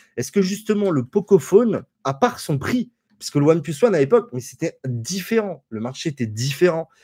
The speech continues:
mais est-ce qu'aujourd'hui, euh, à part son prix, qu'est-ce qu'a le Pocophone, en plus des autres ? Euh, oui, ok, il a le déverrouillage facial type Face I D.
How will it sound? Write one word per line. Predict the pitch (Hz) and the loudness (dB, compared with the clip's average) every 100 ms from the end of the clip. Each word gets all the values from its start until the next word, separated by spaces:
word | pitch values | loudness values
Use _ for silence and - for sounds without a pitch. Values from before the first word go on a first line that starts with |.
| _ _ _ | _ _ _
mais | 123 - | -2 2
est-ce | 180 180 | 0 0
qu'aujourd'hui, | - 196 160 160 147 165 233 269 _ _ _ _ _ _ _ - | 4 4 4 2 0 0 0 -2 _ _ _ _ _ _ _ -2
euh, | 117 113 110 107 - _ _ _ _ | 2 4 4 4 -2 _ _ _ _
à | 127 | -4
part | 139 226 - | 2 2 0
son | - 165 | -2 -2
prix, | - 269 254 - | 2 2 2 0
qu'est-ce | 226 226 - | 0 0 0
qu'a | 233 240 | 0 2
le | 170 139 | 2 0
Pocophone, | - 202 214 202 208 127 - _ - | 2 2 4 2 2 0 -8 _ -6
en | 131 | -4
plus | 135 - 220 202 | -4 -4 -2 -2
des | 165 185 | 0 4
autres ? | 196 135 _ _ _ _ _ _ - | 2 2 _ _ _ _ _ _ -10
Euh, | 87 110 110 | 0 2 4
oui, | 113 190 220 | 4 4 4
ok, | 143 208 | 4 2
il | 208 | 4
a | 135 | 6
le | |
déverrouillage | 135 139 147 165 143 | 4 2 2 0 0
facial | - 139 - 180 190 185 | -2 -2 4 4 6 4
type | 139 170 139 | 2 -10 -10
Face | - 160 151 | -4 -2 -2
I | 151 139 | -4 -4
D. | 113 | -8